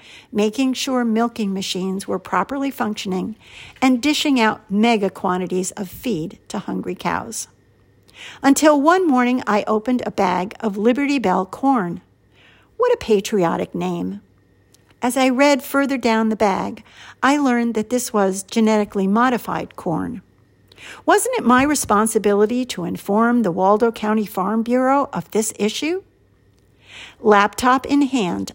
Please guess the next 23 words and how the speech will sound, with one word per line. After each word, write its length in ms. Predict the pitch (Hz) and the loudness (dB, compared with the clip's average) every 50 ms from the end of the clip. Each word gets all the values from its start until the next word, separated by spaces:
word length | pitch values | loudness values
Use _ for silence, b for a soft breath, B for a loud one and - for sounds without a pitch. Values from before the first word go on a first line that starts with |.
| - | -4
I 140 | - 208 208 | -2 0 0
had 160 | 190 180 196 | 0 -2 -2
entered 380 | - 202 208 220 - 254 254 247 | -2 -2 -2 -2 -2 -4 -2 -2
the 100 | 269 254 | -4 -6
Freedom 400 | - - 240 233 233 233 240 240 | -4 -4 -2 -2 0 0 -2 -2
Grange 380 | 226 220 214 208 208 214 214 - | 0 0 0 0 -2 -4 -6 -6
Hall, 340 | - - - - - - B B B B B B B B | -8 -10 -10 -10 -12 -16 B B B B B B B B
prepared 640 | - 294 285 285 - 247 294 294 277 269 262 247 262 | -4 -2 -2 -2 -2 0 2 4 4 4 4 2 0
to 100 | - 214 | -4 -4
rally 400 | 190 208 214 208 208 208 214 214 | 0 2 4 4 4 4 2 2
my 220 | 208 190 175 175 - | 0 0 -2 -4 -6
fellow 400 | - - 202 196 220 233 247 247 | -6 -2 -2 0 0 0 -2 -2
farmers 560 | - 208 185 190 190 190 185 180 185 180 - - | -2 -2 -2 0 -2 -4 -4 -6 -8 -10 -10 -6
around 480 | - 202 196 196 185 185 180 190 196 185 | -4 -4 -2 -2 -2 -4 -4 -6 -8 -8
my 180 | 185 180 175 175 | -8 -8 -8 -8
growing 480 | 196 - 196 190 185 190 185 185 202 | -4 -2 -2 0 0 -2 -2 -4 -6
concerns. 800 | 196 - 190 190 202 - - 170 170 - - - 247 - - - _ _ _ _ _ _ _ _ _ _ _ _ _ _ _ _ _ _ _ _ _ _ _ _ _ _ _ _ _ _ B B B B B B B B B B B | -8 -8 -8 -8 -8 -6 -8 -8 -8 -8 -8 -10 -12 -12 -14 -16 _ _ _ _ _ _ _ _ _ _ _ _ _ _ _ _ _ _ _ _ _ _ _ _ _ _ _ _ _ _ B B B B B B B B B B B
But 100 | - 277 | 4 6
after 300 | 302 339 - - - 330 | 6 6 6 4 4 4
I 100 | 285 277 | 4 4
presented 440 | 262 - 240 226 - 247 247 240 208 | 4 2 2 2 2 2 2 2 0
my 180 | 208 196 180 | 0 -2 -4
case, 640 | 180 - - - 247 190 - - - - - - - | -6 -10 -10 -6 -6 -6 -4 -4 -6 -6 -6 -8 -8